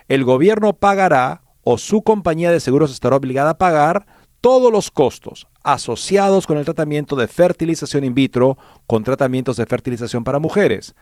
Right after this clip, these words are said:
porque queremos tener más niños, por decirlo de una manera muy bonita",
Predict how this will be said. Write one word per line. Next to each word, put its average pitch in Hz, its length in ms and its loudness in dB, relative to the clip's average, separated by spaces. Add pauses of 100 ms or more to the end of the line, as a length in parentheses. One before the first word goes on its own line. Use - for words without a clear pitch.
(160)
porque 104 160 -8
queremos 127 320 -2
tener 123 260 0
más 147 300 -4
niños, 156 500 -6 (240)
por 117 160 0
decirlo 127 340 0
de 123 40 2
una 123 140 -4
manera 113 580 -6
muy 123 220 2
bonita", 175 540 0